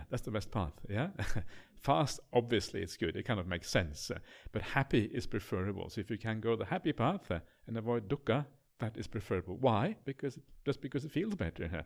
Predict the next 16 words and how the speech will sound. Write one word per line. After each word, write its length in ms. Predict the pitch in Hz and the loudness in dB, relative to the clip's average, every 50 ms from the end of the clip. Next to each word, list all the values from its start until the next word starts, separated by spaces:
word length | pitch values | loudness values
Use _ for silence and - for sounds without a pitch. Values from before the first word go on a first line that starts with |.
| - - - - - | -6 -12 -18 -12 -8
that's 120 | - 120 - | -6 -6 -4
kind 200 | - 127 117 110 | -2 -2 -2 -2
of 80 | 107 | -2
what 140 | 113 113 117 | -2 -2 -2
life 220 | 120 117 113 - | -2 -2 -2 -2
is 100 | 123 110 | -2 -2
all 120 | 120 120 120 | 0 0 0
about, 400 | 107 123 151 156 120 92 87 - | 2 2 2 4 2 2 0 -2
is 160 | 95 - - - | -4 -6 -8 -12
feelings 580 | - - - 120 139 151 147 131 104 107 98 - | -2 2 4 4 6 4 4 2 0 -2 -2 -4
are, 120 | 107 104 104 98 | -4 -4 -4 -6
you 100 | 117 127 | -6 -4
know, 200 | 104 90 90 110 107 - - - - - - _ - | -2 -2 -2 -4 -6 -8 -18 -20 -20 -20 -20 _ -12
one 160 | - 104 98 | -8 -6 -6
of 60 | 98 | -4
the 80 | 104 | -4